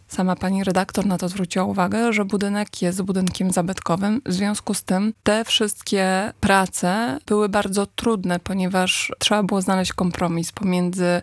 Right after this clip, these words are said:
nadaniem nowej funkcji, a zachowaniem oryginalnego kształtu.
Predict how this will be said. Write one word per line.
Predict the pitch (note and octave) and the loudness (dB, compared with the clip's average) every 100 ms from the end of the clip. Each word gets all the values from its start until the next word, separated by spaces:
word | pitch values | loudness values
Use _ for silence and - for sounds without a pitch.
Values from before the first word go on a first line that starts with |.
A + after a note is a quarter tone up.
| - | 0
nadaniem | F#3+ F#3+ F#3 F3+ | 2 4 2 2
nowej | E3+ F3+ A#3 | 2 0 0
funkcji, | A3+ C4 B3+ - C4+ C4+ | 0 0 0 -2 -4 -2
a | G#3+ | -2
zachowaniem | G3+ - G3 F#3+ G3 F#3+ F#3+ F#3+ | 0 0 0 0 2 2 0 0
oryginalnego | - F3+ F#3 F3+ F3+ F3+ E3+ E3 E3 E3 - | 0 0 2 0 2 0 2 0 0 -4 -6
kształtu. | - F3 E3 - A3 | -4 0 0 0 -4